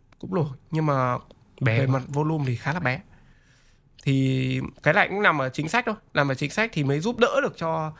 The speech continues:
Speaker 1: các doanh nghiệp. Còn, ờ, như các bạn nhìn á, doanh nghiệp ở Việt Nam, nhất là doanh nghiệp công nghệ Việt Nam thì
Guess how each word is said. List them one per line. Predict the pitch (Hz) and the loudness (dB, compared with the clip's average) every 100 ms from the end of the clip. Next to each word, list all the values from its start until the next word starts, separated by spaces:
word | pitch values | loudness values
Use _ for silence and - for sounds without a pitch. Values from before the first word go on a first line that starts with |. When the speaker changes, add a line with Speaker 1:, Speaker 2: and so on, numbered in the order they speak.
| - - - | -20 -10 -4
Speaker 1:
các | 196 | -2
doanh | 185 165 | 2 2
nghiệp. | 139 - - - _ - | 2 -2 -18 -20 _ -2
Còn, | 139 135 139 | 0 2 0
ờ, | 135 | 0
như | 139 175 175 165 | 2 2 2 -2
các | - 170 | -4 -2
bạn | 185 160 | 0 2
nhìn | 151 139 | 2 0
á, | 151 | -2
doanh | 165 156 160 147 | -4 -6 -4 -2
nghiệp | 139 131 | -2 -2
ở | 143 | -4
Việt | 120 135 | -2 0
Nam, | 151 165 151 | 2 0 0
nhất | 214 | -2
là | 180 | -2
doanh | 160 | -4
nghiệp | 147 135 | -4 -2
công | 160 156 | -2 -2
nghệ | 151 | -2
Việt | 135 | -6
Nam | - 143 147 | -2 -2 -2
thì | 139 | -6